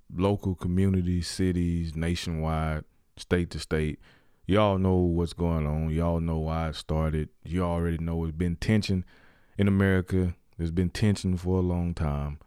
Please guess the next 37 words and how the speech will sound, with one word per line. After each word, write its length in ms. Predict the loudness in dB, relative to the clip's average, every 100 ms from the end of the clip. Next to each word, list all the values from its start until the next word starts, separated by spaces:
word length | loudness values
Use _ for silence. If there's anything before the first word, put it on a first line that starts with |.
| _ _ _ _ -8
and 160 | -4 -2
it's 160 | -2
just 400 | 2 2 0 -8
reached 340 | 0 0 0 -4
a 20 |
boiling 420 | 0 2 4 2
point, 400 | 0 2 2 0 -6 _ _ _ _ _ _ -2
and 460 | 2 2 2 0 -2
we 100 | 0
hope 300 | 2 2 0
to 100 | -4
see 260 | -2 0
it 80 | 0
cease, 640 | -2 -6 -4 -6 -8 -16 _ _ _ _ -2
right? 180 | 0 2
We're 80 | 0
seeing 480 | -2 0 0 -4 -8 -18 -20 _ _ _ -4
cities 420 | 2 4 4 2
like 240 | 0 0
Atlanta. 640 | -2 0 2 2 2 0
Atlanta's 380 | -2 0 0 0
a 40 | 0
beautiful 400 | 0 0 -2 -4
place 580 | 0 2 2 0 -4 -14 _ _
with 220 | -10 -10 -10 -20 -20 _ _ 0
black 320 | 2 2 2
people. 520 | 2 2 0 0 0 0
People 280 | 0 0
get 160 | 0 0
along. 640 | 0 0 -2 -2 -2 -4
I 20 | -6
mean, 240 | -6 -4
a 40 |
lot 180 | -2 0
of 80 | 0
black 220 | 0 2
ownership 500 | 2 0 0 -2 -4